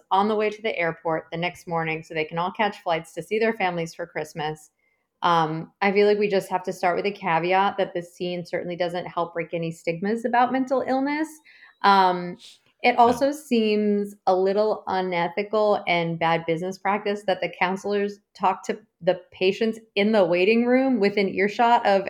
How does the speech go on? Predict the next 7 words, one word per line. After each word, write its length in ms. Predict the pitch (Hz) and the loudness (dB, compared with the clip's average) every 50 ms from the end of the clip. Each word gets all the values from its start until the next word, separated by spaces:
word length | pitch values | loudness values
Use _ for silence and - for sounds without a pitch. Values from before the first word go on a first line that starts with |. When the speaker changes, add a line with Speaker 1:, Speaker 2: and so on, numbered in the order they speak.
| - - | -2 -2
Speaker 1:
everyone 380 | 175 175 190 196 190 190 175 | 0 0 0 0 0 0 -2
Speaker 2:
Yeah. 120 | 180 175 175 | -2 -2 -2
Speaker 1:
else. 320 | 214 294 359 - - _ _ _ _ _ _ _ _ _ _ _ - | -2 -4 -4 -8 -14 _ _ _ _ _ _ _ _ _ _ _ 2
Um, 540 | - 214 202 196 190 190 190 190 196 208 - _ _ _ _ - | 4 4 6 4 4 2 0 -2 -4 -6 -10 _ _ _ _ -4
but 240 | 185 196 214 208 202 | 0 4 4 4 4
Speaker 2:
Yeah. 80 | 208 - | 4 2
Speaker 1:
I 180 | 202 196 - | 0 0 -2